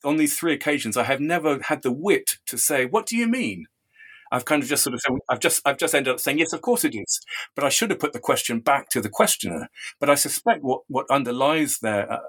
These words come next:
accusation is that we tend to think of architecture as having elaborate ornamentation, um, uh, uh, uh, having a program of ornamentation, uh, uh, some kind of iconographic program.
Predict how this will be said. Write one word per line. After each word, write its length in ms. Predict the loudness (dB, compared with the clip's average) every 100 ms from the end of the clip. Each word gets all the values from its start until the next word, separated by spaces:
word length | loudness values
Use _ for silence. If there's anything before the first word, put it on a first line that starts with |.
| -2
accusation 680 | -2 -4 0 2 2 0 -2
is 180 | -4 2
that 280 | 2 0 -8 -16 -16 -16 -20 _ _ _ _
we 240 | -4 -2 -2
tend 260 | 2 2 2
to 60 |
think 240 | 0 0 0
of 120 | 2
architecture 600 | 4 4 2 -2 0 -2
as 100 | 0
having 320 | 0 2 0 0
elaborate 540 | 0 4 2 2 -4 -2
ornamentation, 1000 | 0 2 2 0 -2 0 2 2 0 -4 -10 -18 -6
um, 320 | 0 2 2 0
uh, 140 | -2 -4 -4
uh, 100 | -6 0
uh, 220 | 0 0
having 320 | 0 2 2 0
a 40 |
program 540 | 0 2 2 2 -2
of 100 | 0
ornamentation, 720 | 0 2 2 0 0 0 0 -2
uh, 80 | 0
uh, 120 | 0 0 -10 -4
some 200 | 2 2
kind 200 | 4 0
of 80 | 0 -6 -4 2
iconographic 840 | 2 2 0 0 2 2 0 -2 _
program. 580 | 0 4 4 0 -6 -8